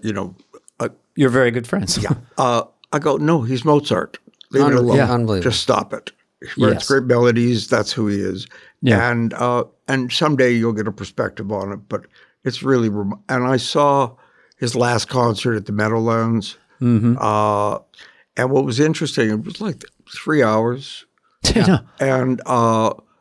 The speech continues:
Speaker 1: he did, you know, I mean, l-, things you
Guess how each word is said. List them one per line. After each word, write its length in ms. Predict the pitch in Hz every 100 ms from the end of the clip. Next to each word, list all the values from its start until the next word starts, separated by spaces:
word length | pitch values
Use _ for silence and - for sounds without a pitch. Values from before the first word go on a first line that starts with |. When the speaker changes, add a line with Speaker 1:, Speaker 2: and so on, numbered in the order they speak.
| _ - - _ _ _ _
Speaker 1:
he 140 | 131 156
did, 320 | 185 127 -
you 100 | 139
know, 200 | 117 95 -
I 80 | 127
mean, 340 | 120 117 - -
l-, 80 | 131 - - -
things 320 | 170 160 120
you 180 | 139